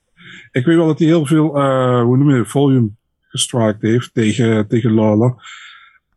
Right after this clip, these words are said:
Maar het is gewoon niet meer de Nick Diaz die het was. En die, die hele week waren ook problemen met, kan zijn gewicht niet halen, gaan naar middleweight.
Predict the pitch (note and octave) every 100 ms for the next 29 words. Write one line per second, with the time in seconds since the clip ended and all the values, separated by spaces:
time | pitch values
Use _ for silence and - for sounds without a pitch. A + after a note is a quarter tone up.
0 | _ - - - - A#2+ A2+ A#2+ A#2 A#2
1 | G#2+ A2+ A#2 G#2+ A2 G#2 A2+ A2+ A2 -
2 | - - A#2 G#2+ G#2+ A2 A#2 G#2+ A#2 A#2+
3 | C3 A#2 A2+ A#2 A#2 A2 A2 G#2 - A2+
4 | A2+ G#2+ A2 G#2+ G2+ - - A2 G#2+ A2
5 | G#2+ G#2+ G2+ G#2 G#2+ G#2+ G#2 A#2+ G#2+ G#2+
6 | G#2+ G#2+ G#2+ G#2+ G#2+ G#2